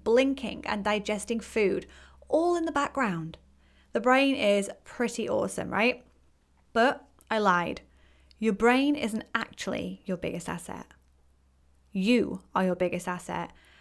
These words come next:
And I know, I know, I know, I know. We could argue all day that you are your brain and your brain is you. But it's not just the knowledge that makes up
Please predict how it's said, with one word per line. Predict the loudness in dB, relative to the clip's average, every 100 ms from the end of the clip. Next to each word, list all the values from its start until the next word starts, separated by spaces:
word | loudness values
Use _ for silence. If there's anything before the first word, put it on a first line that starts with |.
| -20 _
And | 4 4 4
I | 4
know, | 6 8 10 8 6
I | 4 2
know, | 4 4 4
I | 0
know, | 0 -2
I | -2
know. | -2 -2
We | 0
could | 2 4
argue | 8 6 6 2
all | 4 4
day | 4 2 2
that | 0 -2
you | 0 2 4 2 -2 -10 _ _ _
are | 4
your | 4
brain | 4 4 4 2 -2
and | 0
your | 0
brain | 4 4 4
is | 2 0
you. | 0 2 -2 -6 -18 -20 _ _ _ _ _
But | 0
it's | 2 2
not | 0
just | 0 -4
the | -2
knowledge | 2 4 4 4 0
that | -2 0
makes | 0 0 0
up | -2 -2